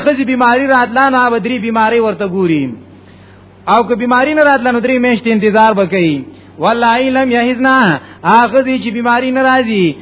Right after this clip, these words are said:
و اولاد الاحمال، او خاوندان د حمل والا، اجلهن، نیټه وي، دا چې کیږي حمل خپل لره. چې کله یو ښځه د هغې په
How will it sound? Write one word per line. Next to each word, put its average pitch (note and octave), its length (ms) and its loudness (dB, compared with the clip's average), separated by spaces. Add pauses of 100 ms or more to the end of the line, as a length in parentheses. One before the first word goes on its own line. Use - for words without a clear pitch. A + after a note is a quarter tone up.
(140)
و F3 60 0
اولاد A#3+ 440 4
الاحمال، B3+ 560 0 (580)
او G#3+ 120 2
خاوندان A#3+ 600 0
د A#3+ 80 -6
حمل B3 320 -2
والا، C4 380 4 (400)
اجلهن، A#3+ 760 0
نیټه A#3 260 -4 (100)
وي، A3 360 -4 (240)
دا G3+ 140 2
چې G#3+ 200 -6
کیږي C4 380 0
حمل B3+ 240 0
خپل C4 200 0
لره. B3+ 680 2 (580)
چې A3 80 -4 (140)
کله D4 240 2 (580)
یو A#3 160 0 (100)
ښځه D4 220 0 (100)
د B3+ 60 0
هغې B3 300 -2
په B3 60 0